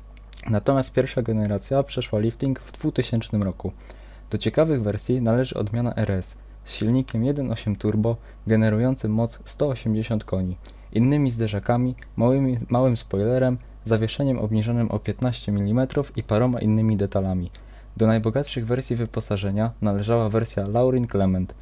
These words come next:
posiadająca skóry, drewno w środku i inne dodatki dodające luksusu.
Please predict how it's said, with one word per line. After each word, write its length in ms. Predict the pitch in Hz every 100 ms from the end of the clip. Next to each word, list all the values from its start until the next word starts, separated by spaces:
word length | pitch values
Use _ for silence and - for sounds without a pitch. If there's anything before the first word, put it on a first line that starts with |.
| - - -
posiadająca 580 | - 104 117 120 123 104
skóry, 400 | - - 127 131 - -
drewno 360 | 110 120 120 117
w 80 | -
środku 440 | - 120 - 135 127 -
i 100 | 117
inne 200 | 131 120
dodatki 540 | 104 104 117 - 127 123 - - - - -
dodające 520 | - 107 110 117 - 110
luksusu. 500 | 107 - 90 -